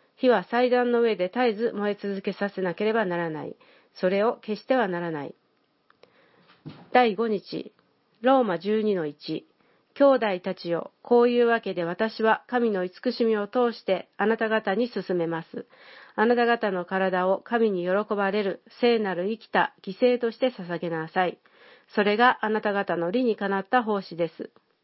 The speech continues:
十二の五。私たちも数は多いのですが、キリストの中で一つ体であり、そして各自は互いに死体なのです。第六日、レビ九の二十四。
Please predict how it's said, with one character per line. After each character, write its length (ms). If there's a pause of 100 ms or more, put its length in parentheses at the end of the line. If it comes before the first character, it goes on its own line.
(720)
十 200
二 120
の 160
五。 280 (460)
私 340
た 120
ち 120
も 120
数 260
は 220
多 180
い 60
の 120
で 140
す 120
が、 240 (300)
キ 140
リ 120
ス 100
ト 100
の 100
中 280
で 220
一 240
つ 120
体 360
で 160
あ 80
り、 180 (180)
そ 100
し 100
て 140
各 180
自 140
は 160
互 320
い 40
に 160
死 100
体 200
な 140
の 140
で 120
す。 220 (1300)
第 220
六 260
日、 480 (540)
レ 140
ビ 140
九 260
の 120
二 200
十 160
四。 360